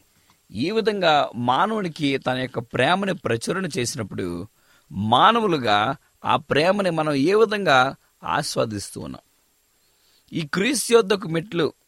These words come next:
అనే గ్రంథంలో ఎలింజి వైటం గారు ఈ పదమూడు వర్తమానాలు దేవుని యొక్క ప్రేమకి నిదర్శనాలుగా మానవుడికి ఇచ్చినట్లు మనం చూడగలం.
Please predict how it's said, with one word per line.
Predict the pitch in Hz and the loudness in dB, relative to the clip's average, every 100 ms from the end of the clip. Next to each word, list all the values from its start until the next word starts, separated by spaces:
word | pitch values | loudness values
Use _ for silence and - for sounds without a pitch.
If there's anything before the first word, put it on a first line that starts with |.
| _ _ _ | _ _ _
అనే | 117 139 135 135 - - | 0 2 2 0 -4 -8
గ్రంథంలో | 92 104 120 160 202 143 87 101 - _ _ _ _ - | -4 -2 0 2 2 2 0 -4 -8 _ _ _ _ 0
ఎలింజి | 175 233 254 | 0 2 2
వైటం | 220 180 170 160 | 2 2 0 4
గారు | 147 113 - _ _ _ _ _ _ - | 4 2 -6 _ _ _ _ _ _ -6
ఈ | 170 175 | -2 -2
పదమూడు | 151 175 220 240 233 208 | 2 2 2 2 4 6
వర్తమానాలు | 156 147 226 190 175 165 147 120 117 - _ - | 6 4 0 2 4 4 4 0 -2 -10 _ -14
దేవుని | 92 90 123 170 214 214 196 | -12 -4 2 6 6 4 0
యొక్క | 170 - 147 | -2 0 2
ప్రేమకి | 147 147 - 120 143 165 - 131 117 110 - _ - | 2 -2 -2 0 2 -2 -2 0 0 -2 -10 _ -8
నిదర్శనాలుగా | 101 110 151 170 - 170 160 147 127 101 90 113 _ _ _ | -6 0 2 2 0 0 0 0 0 0 -2 -4 _ _ _
మానవుడికి | 87 85 113 139 127 - | -6 0 0 0 -4 -8
ఇచ్చినట్లు | - 104 98 104 98 92 101 _ _ _ - | -6 -6 -6 -6 -6 -8 -10 _ _ _ -10
మనం | 87 87 | -6 -6
చూడగలం. | 87 - 92 80 | -6 -6 -6 -8